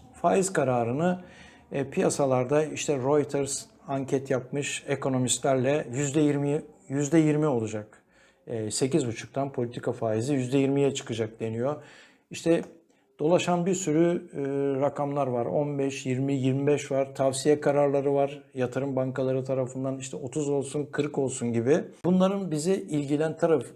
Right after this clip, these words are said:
ilgilendiren tarafı gram altında ne? Şimdi arkadaşlar, e, dolar kurunun, e, yatırım tavsiyesi olmadan söylüyorum.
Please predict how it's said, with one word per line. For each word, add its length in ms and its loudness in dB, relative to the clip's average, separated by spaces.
ilgilendiren 640 -2
tarafı 460 -4
gram 260 2
altında 440 -2
ne? 380 0
Şimdi 260 0
arkadaşlar, 680 -2
e, 400 -4
dolar 380 4
kurunun, 580 0
e, 120 -6
yatırım 460 0
tavsiyesi 500 0
olmadan 400 -2
söylüyorum. 600 -6